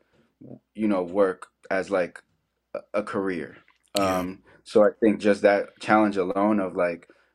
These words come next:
Speaker 1: believing in myself or having people around me that encouraged me and said, "You can do that. You can make art a career." Um,
Speaker 2: Hmm.
Speaker 1: uh, and so I'd say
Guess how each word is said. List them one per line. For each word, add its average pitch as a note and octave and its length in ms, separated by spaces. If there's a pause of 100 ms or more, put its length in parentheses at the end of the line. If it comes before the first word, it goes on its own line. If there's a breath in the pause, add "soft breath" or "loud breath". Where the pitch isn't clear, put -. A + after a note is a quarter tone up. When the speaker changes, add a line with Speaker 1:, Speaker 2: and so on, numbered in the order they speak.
Speaker 1:
believing G2+ 540
in G2 100
myself G2+ 500
or F2 100
having F2+ 260
people F#2+ 260
around F#2 380
me G2+ 140
that F2 240
encouraged F#2 460
me F2+ 260
and E2+ 120
said, E2+ 240
"You G2 160
can G2+ 260
do E2+ 180
that. E2 220
You G2+ 100
can G#2 280
make F2+ 240
art F2 200
a D2+ 60
career." E2 440 (440 soft breath)
Um, E2 460 (1040 soft breath)
Speaker 2:
Hmm. F2+ 60
Speaker 1:
uh, E2+ 400 (420)
and G2 160
so F#2+ 260
I'd F2+ 160
say F2+ 460